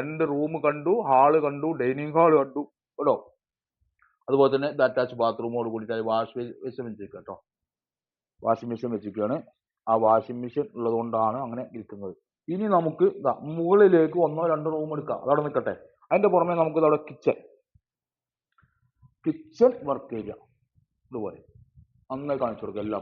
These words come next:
ഭാഗവും. കിച്ചണൊക്കെ നല്ല സെറ്റ്. ഇവിടെ കറന്റ് ഇല്ലാത്തതുകൊണ്ടാണ് കേട്ടോ, അല്ലെങ്കിൽ നല്ല വെളിച്ചത്തിൽ കാണിച്ചു തരാൻ സാധിക്കുമായിരുന്നു. കറന്റ് ഇല്ലാത്തതുകൊണ്ടാണ് ഇനി അഞ്ച് മണിക്കേ കറന്റ് വരുള്ളൂ എന്നാ പറയുന്നത്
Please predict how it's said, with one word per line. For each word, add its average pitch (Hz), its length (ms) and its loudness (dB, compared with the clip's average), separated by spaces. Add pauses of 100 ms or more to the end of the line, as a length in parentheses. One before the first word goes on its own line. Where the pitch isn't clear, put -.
ഭാഗവും. 95 300 -10
കിച്ചണൊക്കെ 135 420 -4
നല്ല 135 180 -2
സെറ്റ്. 135 180 -4
ഇവിടെ 139 200 0
കറന്റ് 147 320 2
ഇല്ലാത്തതുകൊണ്ടാണ് 143 560 2
കേട്ടോ, 113 140 -6
അല്ലെങ്കിൽ 127 260 -2
നല്ല 131 140 -4 (100)
വെളിച്ചത്തിൽ 131 420 -4 (120)
കാണിച്ചു 127 340 -4
തരാൻ 135 260 -4
സാധിക്കുമായിരുന്നു. 110 600 -6 (640)
കറന്റ് 123 320 -2
ഇല്ലാത്തതുകൊണ്ടാണ് 113 560 -2
ഇനി 110 140 -6
അഞ്ച് 139 340 -8
മണിക്കേ 117 360 -4
കറന്റ് 104 260 -6
വരുള്ളൂ 104 220 -6
എന്നാ 104 180 -10
പറയുന്നത് 92 240 -18